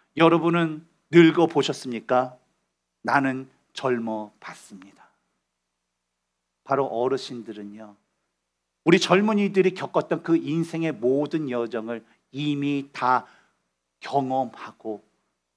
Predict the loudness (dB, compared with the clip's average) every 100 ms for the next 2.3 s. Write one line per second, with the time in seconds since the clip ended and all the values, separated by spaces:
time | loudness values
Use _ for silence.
0 | _ _ _ _ _ _ _ _ _ _
1 | -4 2 2 4 0 -4 -10 -12 -14 -18
2 | _ _